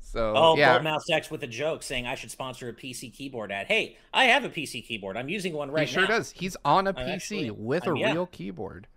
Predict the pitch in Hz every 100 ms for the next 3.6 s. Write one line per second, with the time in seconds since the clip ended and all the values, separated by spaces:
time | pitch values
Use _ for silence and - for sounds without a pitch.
0 | - - 120 175 117 151 175 190 - 170
1 | 139 131 143 143 - 131 120 95 90 -
2 | - 107 113 190 208 - - - - -
3 | - 131 120 110 104 98